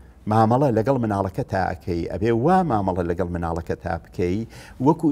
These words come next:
ئینسانێکی گەورە مامەڵەی لەگەڵا بکەی. ئەو مناڵە هێشتا زمانی نەپژاوە قسە بکات، ناتوانێ هێشتا گزارشت لە ناخی خۆی بکات، گزارشت لە قسەکانی خۆی و لە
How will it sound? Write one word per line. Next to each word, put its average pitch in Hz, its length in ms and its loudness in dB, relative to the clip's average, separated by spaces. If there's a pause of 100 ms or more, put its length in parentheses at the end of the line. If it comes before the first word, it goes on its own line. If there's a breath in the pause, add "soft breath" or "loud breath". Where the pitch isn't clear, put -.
ئینسانێکی 147 720 -2
گەورە 113 340 4
مامەڵەی 78 380 -4
لەگەڵا 78 320 -8
بکەی. - 240 -12 (520 loud breath)
ئەو 165 200 8
مناڵە 139 320 4
هێشتا 147 200 2 (120)
زمانی 147 320 4 (100)
نەپژاوە 90 600 0
قسە - 220 -6
بکات، 78 300 -8 (420 loud breath)
ناتوانێ 117 680 2 (100)
هێشتا 90 360 -2 (420 loud breath)
گزارشت 101 540 2 (100)
لە 90 140 2
ناخی 92 340 -2
خۆی 85 180 -4
بکات، 85 300 -6
گزارشت 90 460 -2
لە - 100 -8
قسەکانی 92 520 -6
خۆی 90 180 -2
و 85 100 -2
لە 90 60 -4